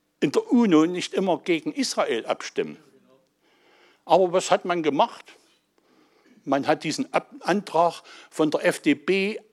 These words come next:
einfach abgewürgt. Wir haben hinterher mit Abgeordneten gesprochen und die haben gesagt, wir sind doch nicht zum Stöckchen springen für die F D P da.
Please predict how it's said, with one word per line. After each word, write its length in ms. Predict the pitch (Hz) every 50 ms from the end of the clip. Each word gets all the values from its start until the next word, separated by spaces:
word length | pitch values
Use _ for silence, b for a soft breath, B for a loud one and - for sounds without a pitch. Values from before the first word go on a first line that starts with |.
| _
einfach 640 | - 170 196 226 214 - - 196 196 - - - - _ _
abgewürgt. 880 | - - - - - - 139 110 120 113 98 90 82 - - - - _ _ _ _ _ _ _ _ _ _ _ _ _ _ _ _ _ _ _ _ _
Wir 140 | 127 123 117
haben 100 | 147 135
hinterher 400 | 139 175 165 143 113 127 143 139
mit 240 | 131 127 131 127 - _ _ _ _
Abgeordneten 680 | - 151 147 - - - - 151 143 147 151 127 127 120
gesprochen 520 | 123 117 - - - 170 185 160 156 113 B B B B B B B B
und 160 | - - 117 -
die 140 | 147 131
haben 160 | 120 139 143 123
gesagt, 360 | 117 - - 120 117 - -
wir 180 | - 113 113 104
sind 240 | - - 147 143 131
doch 160 | 123 104 -
nicht 260 | 120 113 104 - - B B B B B B
zum 220 | _ - 139 120 104
Stöckchen 480 | - - - 175 165 - - - 135
springen 420 | 110 - - - 135 151 147 131 117
für 140 | - 139 -
die 160 | - 131 -
F 220 | - 143 - -
D 180 | - - 185 -
P 260 | - - 151 160 156
da. 340 | 143 - 110 98 98 104